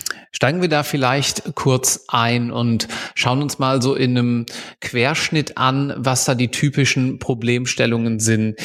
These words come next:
Sie haben gerade schon, und das schreiben Sie auch in Ihrer Forschung dazu und in den Papern, die man so online findet, von Power-Sharing-Methods gesprochen. Könnten Sie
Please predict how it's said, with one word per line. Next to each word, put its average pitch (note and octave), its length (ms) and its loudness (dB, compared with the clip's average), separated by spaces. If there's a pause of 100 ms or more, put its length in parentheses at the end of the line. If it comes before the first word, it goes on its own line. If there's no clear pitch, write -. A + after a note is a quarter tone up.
(160)
Sie A#2+ 200 0
haben D3 480 -2
gerade C3+ 280 0
schon, C#3 280 -2
und B2+ 100 -2
das B2 280 0
schreiben B2 340 2
Sie A#2+ 120 2
auch A#2 100 0
in A#2+ 80 -4
Ihrer A2+ 240 0
Forschung D#3 500 -2
dazu D3 300 0
und B2 100 0
in A#2 160 -4
den A2+ 160 0
Papern, C#3 340 0
die C3+ 80 -2
man C3 160 0
so B2 100 0
online B2+ 340 0
findet, C3 420 0 (320)
von B2 320 -4
Power-Sharing-Methods A2+ 1300 0
gesprochen. - 640 -4
Könnten D#3 360 -2
Sie D3 240 0